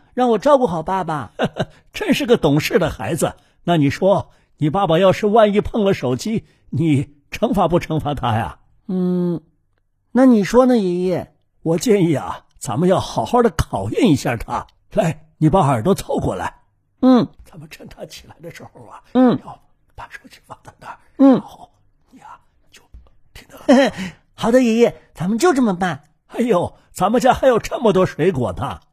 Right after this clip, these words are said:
Speaker 1: 这是姑妈和姑父春节前准备的，有的都已经快烂了。
Speaker 2: 那咱们赶紧吃吧。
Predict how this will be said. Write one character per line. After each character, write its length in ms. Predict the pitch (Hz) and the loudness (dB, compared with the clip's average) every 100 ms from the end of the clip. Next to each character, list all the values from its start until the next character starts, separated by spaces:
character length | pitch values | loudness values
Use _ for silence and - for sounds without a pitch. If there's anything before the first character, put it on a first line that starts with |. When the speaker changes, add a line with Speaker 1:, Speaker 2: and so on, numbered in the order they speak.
| _ - | _ -4
Speaker 1:
这 120 | 254 | -2
是 100 | 247 | -2
姑 140 | 269 | 0
妈 180 | 269 269 | 2 2
和 140 | 247 | 2
姑 160 | 240 254 | 0 -4
父 240 | 208 262 | -2 0
春 200 | 202 277 | 0 -2
节 120 | 277 262 | -2 -2
前 260 | - 214 | -4 -4
准 200 | 262 190 | -2 -2
备 180 | 175 190 | -2 -4
的， 260 | 156 139 - _ _ | -4 -4 -8 _ _
有 160 | 185 180 | -8 -2
的 140 | 226 | 0
都 160 | 240 247 | 0 0
已 60 | |
经 100 | 190 | -4
快 160 | 202 247 | -2 2
烂 260 | 269 311 | 4 4
了。 300 | 247 165 101 _ - | 2 -4 -8 _ -2
Speaker 2:
那 120 | 214 | 0
咱 160 | 196 | 0
们 80 | 190 | -2
赶 180 | 190 254 | 0 0
紧 160 | 214 170 | 0 -6
吃 260 | - 254 | -4 -4
吧。 280 | 277 120 - | -4 -6 -12